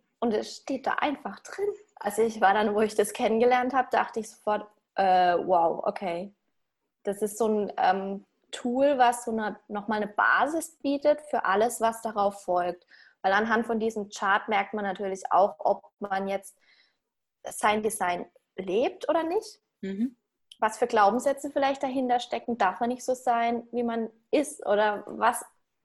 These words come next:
Speaker 1: also daraus ergibt sich wieder ganz viel.
Speaker 2: Richtig. Also ich finde eh, deine Arbeit deckt so,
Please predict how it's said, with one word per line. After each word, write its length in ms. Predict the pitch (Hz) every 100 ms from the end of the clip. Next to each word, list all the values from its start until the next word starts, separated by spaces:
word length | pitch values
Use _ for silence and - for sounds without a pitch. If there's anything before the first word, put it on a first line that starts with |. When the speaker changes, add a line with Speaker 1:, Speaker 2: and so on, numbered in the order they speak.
| -
Speaker 1:
also 180 | 220
daraus 500 | 220 226 - 214 269
ergibt 420 | - 226 269 269 -
sich 300 | 254 226 -
wieder 280 | 202 190 185
ganz 320 | 180 185 -
viel. 320 | - - 180
Speaker 2:
Richtig. 520 | 202 202 - 202 - _ - -
Also 240 | 190 196 - _
ich 120 | 233
finde 240 | - 247 233
eh, 280 | 196 277 262
deine 220 | - 196 -
Arbeit 420 | 180 - 226 226
deckt 220 | 208 -
so, 420 | - 208 196 202